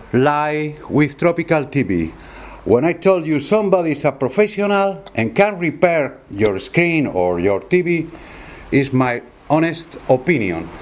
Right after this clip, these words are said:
I would like, this is to repair also the bike, the electronical bike. Can you repair? ¿Tú puedes reparar esto?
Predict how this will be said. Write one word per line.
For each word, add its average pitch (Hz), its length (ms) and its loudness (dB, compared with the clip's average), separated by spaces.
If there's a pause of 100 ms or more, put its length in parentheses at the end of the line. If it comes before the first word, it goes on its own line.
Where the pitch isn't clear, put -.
(400)
I 117 80 4
would 135 180 2
like, 185 320 -2
this 156 240 -2
is 214 160 -2
to 214 180 2
repair 202 400 2
also 220 360 0
the 147 100 4
bike, 202 360 -2 (160)
the 151 80 2
electronical 170 540 0
bike. 175 400 -2 (360)
Can 156 120 0
you 170 120 0
repair? 185 320 0
¿Tú 180 120 0
puedes 185 220 2
reparar 190 380 2
esto? 208 360 -2